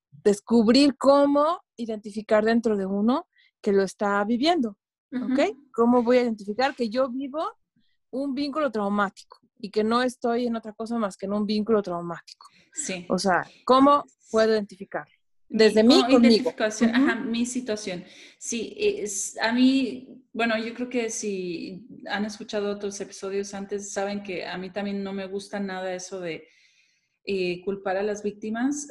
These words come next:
Speaker 2: porque sí, o sea,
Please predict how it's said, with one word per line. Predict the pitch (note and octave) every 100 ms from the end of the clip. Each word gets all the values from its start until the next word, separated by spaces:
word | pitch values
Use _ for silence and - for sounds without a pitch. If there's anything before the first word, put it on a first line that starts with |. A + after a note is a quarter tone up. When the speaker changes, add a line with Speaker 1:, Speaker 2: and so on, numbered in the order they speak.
| - _ _ _ _ _ _ _ _ _ -
Speaker 2:
porque | A3+ A3+ A3 G#3+ G#3+ - - -
sí, | G#3 - C#4 C#4+ - - _ _ - -
o | D3+
sea, | - A#3+ A3+ F3 -